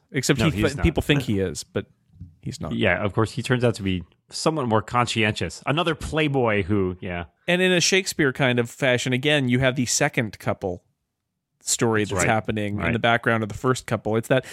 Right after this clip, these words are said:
Speaker 1: it's probably not just Shakespeare, you know, it's also, like, a farce kind of construction, but
Speaker 2: Yeah, you've
Speaker 1: you know.
Speaker 2: got, <laughs> you've got Bai and Rish, and he keeps trying to plant bugs on her.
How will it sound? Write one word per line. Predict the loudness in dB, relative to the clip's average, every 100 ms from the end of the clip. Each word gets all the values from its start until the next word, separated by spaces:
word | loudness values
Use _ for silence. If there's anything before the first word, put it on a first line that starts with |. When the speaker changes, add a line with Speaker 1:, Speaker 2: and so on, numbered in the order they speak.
| -8
Speaker 1:
it's | -4
probably | 2 4
not | 4 4
just | 2 2
Shakespeare, | 2 0 2 0
you | 2
know, | 2
it's | 2
also, | 0 2 0 2
like, | 0 -2
a |
farce | 0 2 2 0
kind | -2 -2
of | -2
construction, | -4 -2 -2 -2 -2 -2
but | -2 -4 -14 -20 0
Speaker 2:
Yeah, | 2
you've | 2 2
Speaker 1:
you | 2
know. |
Speaker 2:
got, | 2 0 0
<laughs> |
you've | 2
got | 2 2
Bai | 2 4
and | 4 4
Rish, | 4 2 2
and | 2
he | 2
keeps | 2 0 2
trying | 4 4 2
to | -2
plant | 0 0 2 0
bugs | 2 2 2
on | 2 2
her. | 2 0